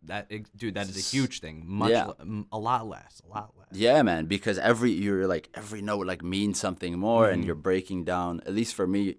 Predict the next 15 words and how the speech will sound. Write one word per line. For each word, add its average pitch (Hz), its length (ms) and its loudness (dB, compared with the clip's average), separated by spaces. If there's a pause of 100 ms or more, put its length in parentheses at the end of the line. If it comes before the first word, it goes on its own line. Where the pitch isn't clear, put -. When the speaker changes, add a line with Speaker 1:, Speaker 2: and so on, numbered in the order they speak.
Speaker 2:
it 73 260 -14
breaks 85 260 -4
down, 80 340 -4
like, 67 200 -10
a 64 60 -10
lot 82 160 -4
of 78 100 -6
the - 120 -14
insecurities 92 840 -2 (120)
Speaker 1:
Mm-hmm. 104 340 -2
Speaker 2:
that 85 220 -2 (240)
I'm 92 140 0
not 104 220 2
conscious 85 480 -6
of 80 480 -8